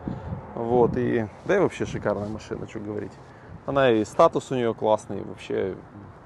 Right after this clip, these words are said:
надежная. Шикарная, шикарная машина. И, как говорится, у вас есть шанс владеть этой шикарной машиной.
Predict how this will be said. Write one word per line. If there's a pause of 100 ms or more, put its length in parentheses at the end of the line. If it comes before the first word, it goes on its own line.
(560)
надежная. (1200)
Шикарная, (140)
шикарная
машина.
И,
как
говорится,
у
вас
есть (120)
шанс
владеть
этой
шикарной
машиной.